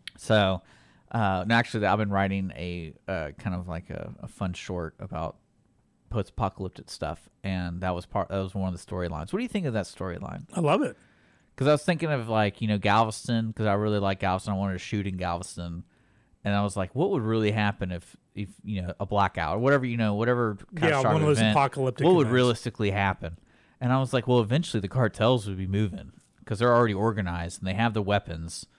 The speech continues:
Speaker 1: So it's like, if you think about, there's probably a hundred thousand people in cartels, like, scattered. So it's like, think of them as warlords. They're
Speaker 2: Mm-hmm.
Speaker 1: already established, and then they would just move north because that's where it's,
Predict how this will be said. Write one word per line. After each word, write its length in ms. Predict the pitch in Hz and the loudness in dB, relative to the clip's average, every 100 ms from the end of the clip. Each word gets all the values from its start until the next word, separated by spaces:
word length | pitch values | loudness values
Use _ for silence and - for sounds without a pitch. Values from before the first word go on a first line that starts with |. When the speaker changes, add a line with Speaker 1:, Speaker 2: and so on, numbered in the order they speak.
| _ _ _ | _ _ _
Speaker 1:
So 120 | - 110 | -6 -4
it's 140 | 95 | 0
like, 160 | 104 98 | 0 0
if 80 | |
you 80 | 107 | -4
think 260 | - 135 131 | 0 0 2
about, 480 | 120 113 104 104 78 | 4 6 4 2 0
there's 260 | 107 113 | -2 -4
probably 280 | - 127 131 | -2 2 4
a 60 | 107 | 4
hundred 280 | 120 131 - | 4 2 2
thousand 340 | 123 117 104 | 2 0 -4
people 360 | 113 113 104 98 | -6 -4 -2 -4
in 100 | 95 | -4
cartels, 720 | 98 - 113 92 85 87 - _ _ _ _ - | -6 -2 0 0 -2 -10 -16 _ _ _ _ -10
like, 280 | 101 - | -10 -10
scattered. 540 | - - 110 95 76 - - - | -4 2 4 2 -2 -10 -18 -6
So 100 | 107 | -4
it's 80 | |
like, 140 | 101 95 | -2 -2
think 160 | 127 | 0
of 100 | 113 | 2
them 80 | 107 | 2
as 100 | 92 | 0
warlords. 720 | 90 110 98 85 78 76 - - _ _ _ | 0 0 0 -4 -10 -12 -18 -20 _ _ _
They're 120 | 190 151 | -4 2
Speaker 2:
Mm-hmm. 80 | 117 | 4
Speaker 1:
already 200 | 123 113 | 6 4
established, 800 | 101 - 107 98 82 85 - - _ _ _ _ _ _ _ _ - | 0 2 2 2 0 -6 -8 -14 _ _ _ _ _ _ _ _ -2
and 120 | 110 | 2
then 80 | 107 | 2
they 100 | 107 | 2
would 120 | 110 | 0
just 140 | 107 | -2
move 240 | 117 110 113 | -2 -2 0
north 460 | 135 113 - _ _ _ _ 120 | -2 -4 -10 _ _ _ _ -8
because 280 | 110 117 101 | -6 -2 -2
that's 260 | 101 - | -2 -2
where 540 | 107 101 98 95 95 101 | -2 0 0 0 -2 -6
it's, 220 | 104 - | -10 -10